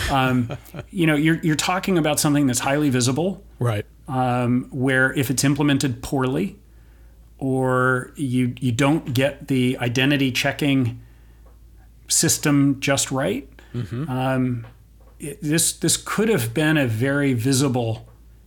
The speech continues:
Speaker 1: failure. Um, it's not without room for improvement, and we can talk about that if that's of interest, but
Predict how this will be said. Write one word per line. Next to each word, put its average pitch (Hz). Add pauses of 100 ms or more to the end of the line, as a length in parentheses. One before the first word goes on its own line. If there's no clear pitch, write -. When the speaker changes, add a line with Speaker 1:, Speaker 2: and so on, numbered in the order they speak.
(140)
Speaker 1:
failure. 131 (580)
Um, 123 (300)
it's -
not -
without 160
room 156
for 139
improvement, 131
and 135
we 127
can 120
talk 139
about 127
that 127
if 117
that's 120
of 117
interest, 123
but 135